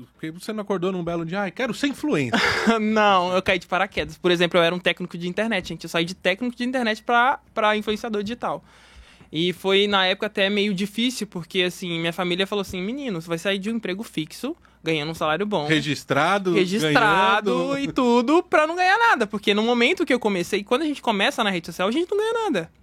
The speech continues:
Speaker 2: A gente começa do zero. Então, eu comecei com as minhas redes sociais do zero. E eu comecei com o TikTok, e comecei pra valer. E até no início foi meio difícil, assim, que minha família não apoiava muito, né? Falou, "Ah, largou o emprego pra não ganhar nada."
Speaker 1: Esse negócio de internet aí,
Speaker 2: Isso, que não vai dar em
Speaker 1: moleque,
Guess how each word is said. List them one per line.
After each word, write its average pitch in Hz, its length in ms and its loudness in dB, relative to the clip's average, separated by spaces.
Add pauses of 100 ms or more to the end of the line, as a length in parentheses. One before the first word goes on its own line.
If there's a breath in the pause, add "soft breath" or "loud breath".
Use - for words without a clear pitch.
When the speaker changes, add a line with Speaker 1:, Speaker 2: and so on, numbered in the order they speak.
(600)
Speaker 2:
A - 20 -8
gente 233 220 -4
começa 226 260 0
do 202 100 -4
zero. 262 280 0
Então, 165 180 -4
eu 165 40 -6
comecei 214 360 -2
com 226 80 -4
as 247 100 -2
minhas 196 200 -2
redes 175 160 -4
sociais 175 320 -4
do 196 100 -10
zero. 185 340 0 (520 soft breath)
E 190 60 2
eu 185 80 6
comecei 202 340 2
com 226 240 0
o 294 40 -2
TikTok, 214 640 -2
e 208 60 -6
comecei 202 320 -4
pra 214 160 0
valer. 220 400 0 (280 loud breath)
E 202 80 2
até 233 320 4
no 330 120 0
início 262 240 0
foi 311 80 0
meio 285 180 -4
difícil, 233 380 -4
assim, 240 120 -10
que 247 80 -12
minha 277 120 -6
família 285 240 -4
não 311 60 0
apoiava 302 300 2
muito, 262 220 -4
né? 196 80 0
Falou, 208 180 2
"Ah, 190 120 4
largou 175 340 0
o - 20 -2
emprego 180 600 0
pra 185 320 2
não 202 80 -4
ganhar 240 160 -2
nada." 180 380 -2
Speaker 1:
Esse 156 120 -8
negócio 143 220 -2
de 143 80 -4
internet 143 420 0
aí, 254 460 6
Speaker 2:
Isso, 262 160 0
que 269 40 0
não 254 80 4
vai 247 160 2
dar 240 140 2
em 262 80 0
Speaker 1:
moleque, 254 160 2